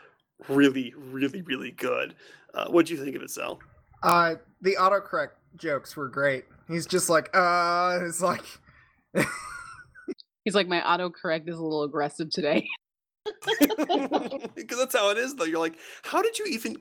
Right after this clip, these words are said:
Speaker 1: get to, okay, sure." Like, that wasn't even close to what I was asking for.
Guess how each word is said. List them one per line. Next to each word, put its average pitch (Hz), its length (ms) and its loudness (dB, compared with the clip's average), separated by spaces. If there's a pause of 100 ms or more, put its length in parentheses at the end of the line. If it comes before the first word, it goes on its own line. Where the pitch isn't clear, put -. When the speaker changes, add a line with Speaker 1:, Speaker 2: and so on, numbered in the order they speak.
Speaker 1:
get 175 300 -2
to, - 160 -4 (640)
okay, 185 500 0 (100)
sure." 139 520 -2
Like, 156 240 -2
that 180 200 2
wasn't 190 200 0
even 180 100 0
close 180 280 0
to 165 60 -2
what 143 80 0
I 131 40 -2
was 139 100 -4
asking 135 380 -4
for. 123 340 -4